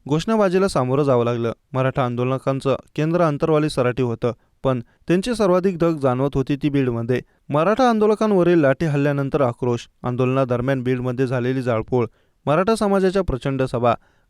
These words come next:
गावागावातील मंदिरांवर मराठा उमेदवारालाच मतदान करण्यासाठी घेतलेल्या गेलेल्या शपथा, बारा बलुतेदारांपैकी एक असलेला न्हावी, समाजाच्या दुकानांची झालेली तोडफोड, "वाजवा तुतारी, हटवा वंजारी" या घोषणांनी बीडच्या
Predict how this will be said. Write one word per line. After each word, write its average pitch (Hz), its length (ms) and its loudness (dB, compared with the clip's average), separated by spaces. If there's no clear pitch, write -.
गावागावातील 131 600 4
मंदिरांवर 131 540 -2
मराठा 139 440 0
उमेदवारालाच 185 640 2
मतदान 131 360 0
करण्यासाठी 127 520 -4
घेतलेल्या 135 420 -2
गेलेल्या 127 300 -2
शपथा, - 380 -2
बारा 175 280 2
बलुतेदारांपैकी 180 880 2
एक 147 120 -2
असलेला 135 400 0
न्हावी, 120 320 -4
समाजाच्या 135 460 0
दुकानांची 143 540 -2
झालेली 135 360 -2
तोडफोड, 120 460 -2
"वाजवा 160 360 2
तुतारी, 196 320 2
हटवा 156 400 2
वंजारी" 135 460 0
या 160 80 2
घोषणांनी 147 520 -2
बीडच्या 156 480 -2